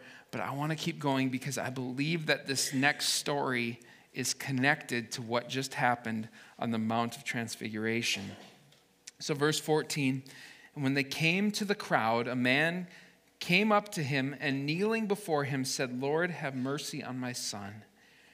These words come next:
for he has seizures and he suffers terribly.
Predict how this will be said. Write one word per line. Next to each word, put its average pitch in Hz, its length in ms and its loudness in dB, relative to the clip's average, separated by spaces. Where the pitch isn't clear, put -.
for - 140 -12
he 135 220 2
has 127 160 2
seizures 175 720 0
and 131 200 -4
he 120 80 0
suffers 143 800 0
terribly. 117 680 -6